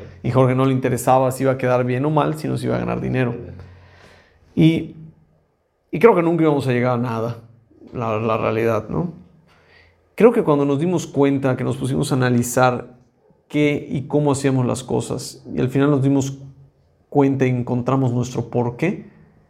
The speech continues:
Speaker 1: y que nos olvidamos de la fama y nos olvidamos de hacer dinero, fue cuando irónicamente empezaron a llegar de alguna manera las dos cosas, ¿no? Nos invitaron a, nos empezaron a invitar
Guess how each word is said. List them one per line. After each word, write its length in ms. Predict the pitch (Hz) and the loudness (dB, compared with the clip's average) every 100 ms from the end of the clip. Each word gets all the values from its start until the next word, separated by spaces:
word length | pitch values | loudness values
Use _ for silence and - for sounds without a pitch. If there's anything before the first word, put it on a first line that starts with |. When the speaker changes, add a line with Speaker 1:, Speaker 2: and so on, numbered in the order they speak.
| _ _ - | _ _ -4
Speaker 1:
y 80 | |
que 100 | 131 | 2
nos 180 | 123 120 | 2 2
olvidamos 480 | 123 120 123 127 120 | 2 2 2 2 0
de 80 | 117 | 0
la 120 | 127 | -2
fama 500 | - 123 120 123 123 - | -2 0 0 0 -4 -4
y 80 | |
nos 200 | 120 120 | -4 -2
olvidamos 420 | 123 120 123 123 120 | 0 2 2 2 0
de 60 | |
hacer 220 | 123 123 123 | 0 -2 0
dinero, 420 | 127 135 196 147 - - - _ _ _ _ _ | 0 0 0 -2 -10 -20 -20 _ _ _ _ _
fue 180 | 127 127 | 0 2
cuando 220 | 131 123 | 2 4
irónicamente 540 | 123 135 127 123 156 | 4 2 0 -2 -2
empezaron 320 | 135 127 127 | -4 -4 -4
a 40 | 123 | -2
llegar 460 | 123 123 123 127 - | -2 0 0 -2 -8
de 100 | - | -6
alguna 240 | 123 123 120 | -4 0 0
manera 560 | 120 127 143 135 131 - | 0 0 0 0 -4 -8
las 220 | 123 123 139 | -4 -4 0
dos 200 | 120 - | -2 -2
cosas, 420 | - 123 - 127 | -8 -8 -10 -4
¿no? 120 | 139 | -2
Nos 160 | 135 127 | 0 0
invitaron 360 | 123 127 123 | -2 0 2
a, 120 | 120 - 123 120 - | 0 0 -2 -4 -2
nos 180 | 123 | -2
empezaron 340 | 123 120 117 131 | -2 -2 0 2
a 40 | |
invitar 340 | 123 - 127 | 2 2 0